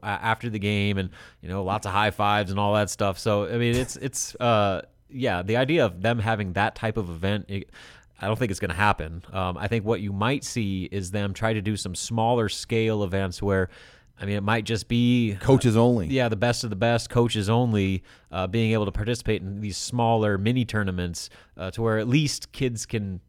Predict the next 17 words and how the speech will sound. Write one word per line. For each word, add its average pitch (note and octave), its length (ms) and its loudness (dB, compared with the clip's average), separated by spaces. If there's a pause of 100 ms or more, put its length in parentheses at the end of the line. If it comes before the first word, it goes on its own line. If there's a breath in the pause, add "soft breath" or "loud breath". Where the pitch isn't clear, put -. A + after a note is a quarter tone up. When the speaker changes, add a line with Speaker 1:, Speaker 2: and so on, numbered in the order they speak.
(120)
Speaker 1:
have A2+ 180 -2
an A2 40 -2
opportunity G#2 360 -4
to - 60 -16
play A#2 440 2
in G#2+ 260 -2
front G#2 300 0
of F2 100 -8
coaches. F2 540 -4
So, F2+ 260 -2 (320 loud breath)
um, F2+ 300 -10
hopefully C#3 400 0
they A#2 100 4
get G#2+ 200 0
at G2 100 -6
least A2 200 -4
something, A2+ 500 0